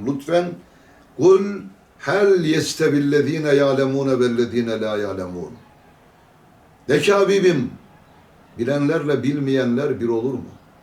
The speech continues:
Hiç hadis bilmeyenle bir tane bilen aynı değildir. Yüz bin tane bilenle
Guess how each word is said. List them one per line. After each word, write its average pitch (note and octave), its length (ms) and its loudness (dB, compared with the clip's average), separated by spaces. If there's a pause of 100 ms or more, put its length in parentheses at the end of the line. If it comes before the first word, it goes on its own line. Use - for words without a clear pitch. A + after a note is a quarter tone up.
(1900)
Hiç C#4 240 4
hadis F#3+ 460 0
bilmeyenle F#3 760 4
bir A3+ 200 2
tane E3 320 0
bilen E3+ 220 2
aynı C#3+ 280 -2
değildir. B2 560 -2 (920)
Yüz B2 360 -6
bin D#3 260 -2
tane B2 400 0
bilenle D3 600 -4